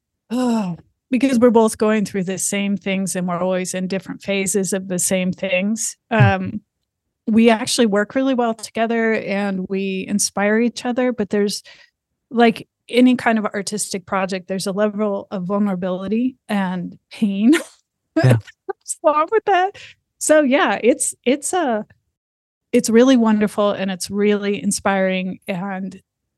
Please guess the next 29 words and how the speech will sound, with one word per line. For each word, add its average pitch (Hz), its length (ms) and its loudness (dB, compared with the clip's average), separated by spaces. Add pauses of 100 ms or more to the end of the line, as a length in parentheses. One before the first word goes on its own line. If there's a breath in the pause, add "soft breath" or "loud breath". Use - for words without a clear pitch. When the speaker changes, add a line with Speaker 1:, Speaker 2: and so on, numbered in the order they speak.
(160)
Speaker 1:
it, 214 260 -2
there's 196 300 -4
a 190 40 -4
lot 196 360 0
of 185 120 -6
fighting 190 600 -4 (340)
and 214 500 -2
there's, 208 280 0
um, 196 640 -2 (760)
a 220 80 2
lot 214 500 2
of 196 500 -4
growth 202 580 -2 (160)
that 190 420 -2
comes 208 300 -2
out 202 240 0
of 190 100 -2
it, 190 220 -4 (100)
but 190 280 -6
it's, - 420 -2 (560 soft breath)
it 220 320 0
is 196 800 -2 (500)
difficult 202 920 -4 (240)
because 190 460 -2
we're 190 120 -2
so 196 260 0
much 185 400 -4
the 185 120 -8
same 190 520 -2